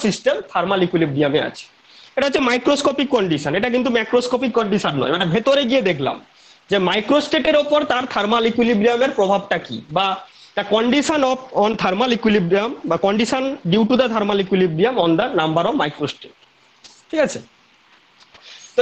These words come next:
এটা আমরা দেখলাম। এবার macroscopically আমরা কি জানি যে কি হবে না,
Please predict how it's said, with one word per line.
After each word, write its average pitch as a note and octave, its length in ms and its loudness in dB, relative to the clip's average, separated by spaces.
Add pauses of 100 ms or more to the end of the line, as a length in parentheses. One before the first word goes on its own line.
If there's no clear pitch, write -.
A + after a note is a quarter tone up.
এটা C4 180 2
আমরা C#4+ 200 2
দেখলাম। C4 240 0 (340)
এবার C#4+ 140 4 (100)
macroscopically D#4 880 0
আমরা D4+ 220 2
কি D4+ 140 4
জানি D4 220 2
যে D#4 60 4 (320)
কি C4+ 160 2
হবে C#4 160 2 (120)
না, C#4+ 40 2